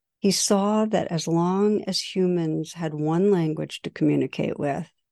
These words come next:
there's no limit to what they could accomplish. Remember, communication is that wide lens of belonging, allows us to collaborate, to, to progress.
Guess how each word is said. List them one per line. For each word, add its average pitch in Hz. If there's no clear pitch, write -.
there's 175
no 175
limit 165
to 170
what 165
they 160
could 165
accomplish. -
Remember, 156
communication 160
is 143
that -
wide 151
lens 151
of 143
belonging, 147
allows 156
us 165
to -
collaborate, 160
to, -
to -
progress. 156